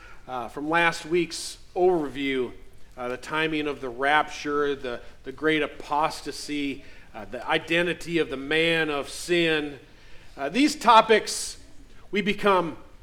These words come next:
extremely passionate about, very defensive over, even though most Christians will acknowledge that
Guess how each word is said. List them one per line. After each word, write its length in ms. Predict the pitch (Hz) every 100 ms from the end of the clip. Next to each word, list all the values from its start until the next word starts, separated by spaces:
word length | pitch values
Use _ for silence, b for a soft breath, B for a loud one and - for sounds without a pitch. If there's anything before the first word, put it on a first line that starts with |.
| - -
extremely 720 | - - - 359 349 262 208
passionate 680 | - - 208 196 - 170 143
about, 560 | 139 131 107 - - - - - - - - b b b
very 220 | 226 285
defensive 840 | 185 214 - 196 220 - 156 120 - b b
over, 340 | 196 190 165 -
even 300 | 214 214 208
though 320 | 202 196 - B B
most 320 | 170 240 262 -
Christians 580 | 220 269 - 233 202
will 220 | 160 226 202
acknowledge 600 | 156 196 285 247 208 -
that 340 | 202 185 -